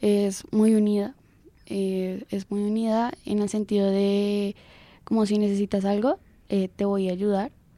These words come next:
O por lo menos en mi núcleo, mi abuelita ha sido como ese apoyo en todo. Sé que igual faltan muchas, muchas cosas, como en toda la familia. Incluso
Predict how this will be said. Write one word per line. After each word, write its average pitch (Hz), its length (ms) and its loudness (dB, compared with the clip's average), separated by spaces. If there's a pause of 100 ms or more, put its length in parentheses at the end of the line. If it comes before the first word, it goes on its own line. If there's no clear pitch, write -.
(100)
O 214 140 2
por 220 140 2
lo 214 80 2
menos 208 240 0
en 214 120 0
mi 226 100 0
núcleo, 226 500 0
mi 269 120 2
abuelita 202 500 -2
ha 185 40 -4
sido 202 240 -2
como 202 580 -2
ese 190 600 -4 (100)
apoyo 196 580 -4
en 190 260 -4 (220)
todo. 190 280 0 (440)
Sé 214 280 0
que 190 420 -2
igual 202 280 0
faltan 190 340 -4
muchas, 196 540 -6
muchas 214 240 -2
cosas, 226 240 -2
como 214 180 -2
en 208 100 -4
toda 202 300 -4
la 196 100 -4
familia. 208 440 -4
Incluso 196 500 -4